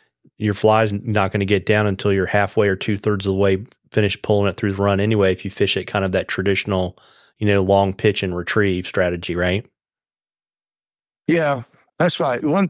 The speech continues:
Speaker 2: well, one thing we'll do a lot is be up at the upper end of it first. I like to fish it from the upper side. And then you can do a lot of it with rod control angles, you know, by putting it in the water, reach the rod way upstream, wait for it, wait for it. Then as soon as you start to move the rod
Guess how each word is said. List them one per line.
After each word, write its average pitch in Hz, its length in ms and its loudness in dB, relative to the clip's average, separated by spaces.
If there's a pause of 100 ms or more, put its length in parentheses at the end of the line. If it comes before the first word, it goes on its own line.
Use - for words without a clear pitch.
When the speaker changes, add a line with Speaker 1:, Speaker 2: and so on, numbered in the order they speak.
(100)
Speaker 2:
well, 151 220 2
one 175 140 2
thing 135 200 2
we'll 120 120 4
do 127 140 0
a 120 60 2
lot 117 240 4
is 113 220 -2 (480)
be 139 140 0
up 120 120 -2
at 120 80 -2
the 117 120 2
upper 120 320 0 (200)
end 147 220 2
of 151 120 2
it 143 120 -2
first. 151 380 -2 (720)
I 120 60 2
like 127 220 0
to 117 60 -8
fish 113 260 -2
it - 100 -8
from 117 200 2
the 113 120 4
upper 110 200 -2
side. 127 440 0 (960)
And 123 320 2
then 127 120 2
you 120 80 0
can 117 140 0
do 117 120 2
a 107 40 2
lot 110 180 2
of 107 140 0
it 98 60 0
with - 160 -6
rod 110 260 2
control 120 360 0
angles, 123 380 -2 (420)
you 123 80 2
know, 120 80 2
by 110 140 2
putting 131 240 -2
it 127 80 2
in 120 100 2
the 117 80 2
water, 120 380 2 (800)
reach 127 220 -2
the 120 80 2
rod 120 260 2
way 120 200 0
upstream, 123 580 0
wait 120 260 0
for 120 220 0
it, - 80 -2
wait 117 200 0
for 120 280 0
it. 117 100 -2
Then 123 140 2
as 113 100 -2
soon 123 180 -2
as 117 160 0
you 117 60 -2
start 117 300 -2
to - 80 -2
move 113 180 2
the 107 80 -2
rod 120 340 0